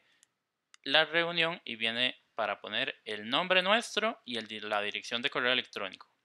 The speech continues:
¿Cuál nombre y cuál dirección? Las que venían en el correo electrónico que nos enviaron. Entonces ponemos Jorge Prado, me lo enviaron a este correo y le damos a aceptar.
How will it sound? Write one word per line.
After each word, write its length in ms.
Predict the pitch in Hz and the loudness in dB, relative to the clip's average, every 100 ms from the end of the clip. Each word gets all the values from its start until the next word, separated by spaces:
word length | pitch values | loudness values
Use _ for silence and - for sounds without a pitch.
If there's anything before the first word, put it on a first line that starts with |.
| _ _ | _ _
¿Cuál 220 | - 147 170 | 4 4 4
nombre 260 | 180 175 | 0 -2
y 20 | |
cuál 160 | 175 170 | 0 0
dirección? 440 | 170 165 - 190 | 0 0 2 2
Las 180 | 120 104 | 2 -2
que 140 | - 104 | -4 -4
venían 480 | 98 104 117 131 - | -2 0 0 0 -6
en 140 | 113 | -4
el 140 | 101 - | -4 -6
correo 340 | 98 95 98 | -8 -6 -4
electrónico 640 | 104 - - 101 98 113 | -6 -8 -8 -8 -8 -12
que 80 | - | -14
nos 220 | 95 98 | -16 -12
enviaron. 480 | 104 110 147 156 101 _ _ _ _ _ _ _ _ _ _ | -8 0 0 0 -6 _ _ _ _ _ _ _ _ _ _
Entonces 340 | - 101 104 | -8 -8 -10
ponemos 640 | - 95 98 110 156 - _ _ _ | -10 -4 -2 -2 -6 -10 _ _ _
Jorge 280 | 98 101 | -10 -10
Prado, 480 | 117 147 165 196 285 - | 0 6 6 4 0 -8
me 120 | 107 | -6
lo 120 | 95 | -6
enviaron 360 | 95 98 101 113 | -2 0 0 0
a 140 | 117 | -2
este 180 | - - | -4 -6
correo 460 | 165 165 180 202 | -2 0 2 0
y 40 | 107 | -2
le 100 | 98 | -4
damos 360 | 98 110 120 - | -4 -6 -10 -10
a 60 | 120 | -10
aceptar. 440 | 113 - - 87 | -10 -10 -8 -8